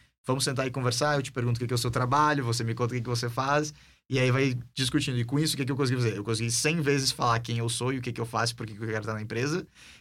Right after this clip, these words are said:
e cem vezes eu escutei por que que a empresa é legal, como é que faz pra entrar lá, isso me preparou. E aí, com esse networking, eu consegui aplicar pro programa, eu preparei o meu resumo, obviamente, com a Brasa, com o Investment Club que eu trabalho,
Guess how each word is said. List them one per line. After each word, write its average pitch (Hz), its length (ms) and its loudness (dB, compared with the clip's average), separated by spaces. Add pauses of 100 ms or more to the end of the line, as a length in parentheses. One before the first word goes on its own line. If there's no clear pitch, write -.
e 135 280 2
cem 156 240 2
vezes 151 280 4
eu 151 60 6
escutei 139 420 0
por 131 240 0
que 123 60 0
que 123 80 -2
a - 20 -2
empresa 120 240 0
é 123 40 2
legal, 147 560 2
como 117 140 0
é 117 40 0
que 120 60 -4
faz 117 120 -2
pra 120 140 -2
entrar 117 160 0
lá, 131 300 2 (260)
isso 127 180 0
me 147 80 0
preparou. 143 480 2 (300)
E 123 80 0
aí, 120 60 4
com 120 120 -2
esse 123 140 0
networking, 127 540 0
eu 147 80 -2
consegui 117 560 -2
aplicar 113 480 -2
pro 135 140 -6
programa, 120 440 -2
eu 117 60 2
preparei 113 340 -2
o 113 60 -4
meu 110 80 -2
resumo, 110 240 -4
obviamente, 107 580 -6 (280)
com 113 80 -2
a - 20 2
Brasa, 113 400 2
com - 60 -8
o - 20 -6
Investment 110 320 -2
Club 110 240 -4
que - 80 -8
eu 87 40 -6
trabalho, 113 420 0